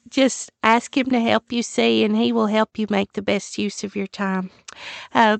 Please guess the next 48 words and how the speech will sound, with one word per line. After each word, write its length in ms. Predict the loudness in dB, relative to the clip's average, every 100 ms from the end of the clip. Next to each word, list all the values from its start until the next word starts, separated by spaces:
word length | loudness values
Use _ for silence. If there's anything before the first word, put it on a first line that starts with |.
| -2
please 440 | 2 6 6 2
consider 520 | 0 -2 2 2 2 2
sharing 420 | 2 2 2 2
this 180 | -2 0
podcast 640 | 0 0 2 0 0 -4
with 120 | -8
friends, 420 | 0 2 2 0
family, 520 | 0 2 4 4 2
neighbors, 460 | 2 4 2 2 -2
strangers, 580 | 0 0 2 2 -2 -2
just 280 | -2 -2 -2
anyone 560 | 0 2 2 2 2
who 80 | 2
you 180 | 2 0
think 300 | 0 0 2
may 160 | 0
receive 360 | 0 0 0 0
a 60 | 0
blessing 560 | 0 0 0 -2 -2
from 340 | 0 0 2 2
it, 220 | 0 -4 -14 -14 -8
and 200 | 2 4
know 180 | 4 4
that 140 | 4 4
I 120 | 4
love 340 | 4 2 0
to 100 | -6
hear 260 | -6 -4 -6
from 320 | -4 -2 0
you. 100 | -2
So 180 | 0 -2
if 120 | -2
you 60 | -4
feel 220 | -2 -4
so 180 | 0 0
led, 240 | 2 -2
send 240 | 0 2
me 100 | 4
a 40 | 4
message 400 | 2 0 -4 -6
sometime. 560 | -2 -2 0 -4 -4 -10 -20 -18 -18 -20 _
Back 240 | 2 4
on 160 | 4 4
that 240 | 4 2
sharing 480 | 0 2 2 2 -2
thing, 460 | 0 0 2 2 0
if 320 | 0 -2 0
you 420 | 2 4 4 4